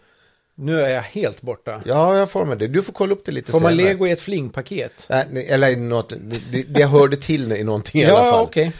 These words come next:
Speaker 2: Om jag inte minns helt galet och enligt, eh, vad Nisse berättade för, för, eh, mig då, för en, vi hade en, för många år sedan så hade vi en utställning nere på Fenomenalen där vi hade olika borgar uppsedd-,
Speaker 1: Ja,
Speaker 2: uppställda.
Speaker 1: just det.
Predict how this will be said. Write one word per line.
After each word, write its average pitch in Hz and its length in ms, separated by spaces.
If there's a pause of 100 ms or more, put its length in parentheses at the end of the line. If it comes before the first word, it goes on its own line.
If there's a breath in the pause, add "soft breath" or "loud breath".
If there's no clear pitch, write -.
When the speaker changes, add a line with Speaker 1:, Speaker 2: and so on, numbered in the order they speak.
(120 loud breath)
Speaker 2:
Om 160 240
jag 160 100
inte 151 180
minns 123 260
helt 110 240
galet 101 460
och - 240
enligt, 101 460
eh, 101 80 (440)
vad 98 120
Nisse 98 200
berättade 98 360
för, 92 280
för, 87 500
eh, 87 80
mig 90 200
då, 90 180 (120)
för 101 140
en, 98 100 (100)
vi 110 180
hade 120 300
en, 107 140 (520 soft breath)
för - 120
många 120 240
år 107 120
sedan 98 120
så 95 60
hade 101 180
vi 104 60
en 101 60
utställning 95 480
nere 92 160
på - 140
Fenomenalen 92 680
där 98 140
vi 95 80
hade 107 300
olika 98 280
borgar 95 360
uppsedd-, 110 520
Speaker 1:
Ja, - 80 (240)
Speaker 2:
uppställda. 127 280
Speaker 1:
just 98 140
det. 101 140